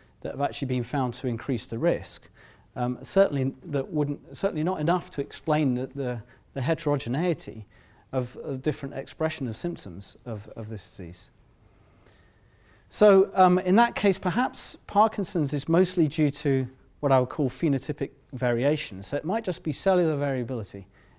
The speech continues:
might just be due to different expression levels of particular genes over time. This accumulates over time, and so that is what causes Parkinson's.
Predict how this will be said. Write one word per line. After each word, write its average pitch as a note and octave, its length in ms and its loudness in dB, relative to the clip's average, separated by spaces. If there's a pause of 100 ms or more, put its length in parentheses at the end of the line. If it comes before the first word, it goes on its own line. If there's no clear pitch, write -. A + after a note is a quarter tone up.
might D3 180 -2
just D3 220 -6
be C#3 300 2 (380)
due D#3 160 2
to C#3+ 120 -8
different F3 360 0
expression D3 480 -4
levels A2+ 300 -2
of A#2+ 100 -6
particular A#2 580 -6 (340)
genes B2 340 0
over A#2 140 -2
time. A#2+ 300 -2
This G#2+ 180 -8
accumulates D3 640 0
over A2+ 140 -4
time, G#2 420 -8 (560)
and C3 140 -2
so C3 320 4 (280)
that C3 240 0
is A#2+ 160 -4
what B2+ 160 -4 (280)
causes A#2+ 400 -2
Parkinson's. A2 760 -10